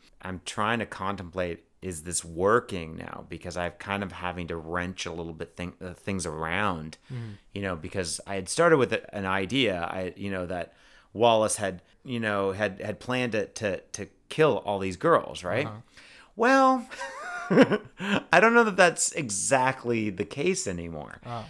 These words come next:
Speaker 1: And so I've kind of changed that up. And so now I'm trying to figure out, does that work?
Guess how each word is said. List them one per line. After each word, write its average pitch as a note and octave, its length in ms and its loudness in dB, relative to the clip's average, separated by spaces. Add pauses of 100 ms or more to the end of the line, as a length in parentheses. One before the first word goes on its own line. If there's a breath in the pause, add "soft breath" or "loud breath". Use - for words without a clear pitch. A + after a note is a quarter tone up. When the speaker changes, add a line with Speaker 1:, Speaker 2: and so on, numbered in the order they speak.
(220 loud breath)
Speaker 1:
And A#2+ 220 -2
so A2+ 340 6
I've A2 260 4
kind A#2 300 -2
of G#2 120 -8
changed A2+ 640 -6
that G2+ 180 0
up. C3 300 2
And F#2 140 -6
so F#2 160 -6
now F#2 260 -6
I'm F2 120 -8
trying E2+ 260 -8
to E2 60 -12
figure E2 400 -10
out, E2 400 -4
does D#2+ 180 -14
that - 220 -16
work? C3 720 4